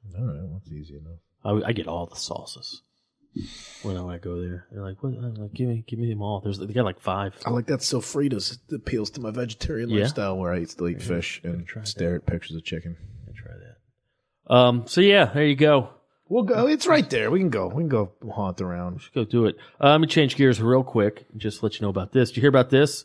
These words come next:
Speaker 1: Mm-hmm.
Speaker 2: Happened this week. Uh, found a big-ass dead humpback whale in the Amazon jungle. A big fucking dead whale in a jungle.
Speaker 1: How far in? I read something about that. I was like, I'm, I'm looking at a thing. I got it up here.
Speaker 2: Sixteen yards from the beach.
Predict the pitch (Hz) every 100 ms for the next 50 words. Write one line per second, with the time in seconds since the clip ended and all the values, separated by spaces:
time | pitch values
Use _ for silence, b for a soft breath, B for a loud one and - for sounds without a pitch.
0 | _ 98 95 135 127 120 120 127 131 127
1 | - 117 113 107 - b b b _ 147
2 | 120 95 147 131 127 - 104 139 131 107
3 | 127 - 120 113 107 120 123 110 104 104
4 | 107 110 107 104 101 110 110 104 - -
5 | _ _ _ _ _ _ - 98 - -
6 | 117 110 - 113 - 107 107 104 98 101
7 | 98 92 _ _ _ _ 95 92 - -
8 | 98 98 92 _ 123 147 - 147 123 107
9 | 95 98 151 175 165 160 131 165 131 127
10 | 117 110 117 107 107 92 - 117 107 123
11 | 139 123 143 135 117 139 131 131 117 113
12 | 113 123 117 117 - 127 117 117 104 -
13 | 185 - 196 175 151 147 147 135 - 135
14 | 120 101 107 95 - - -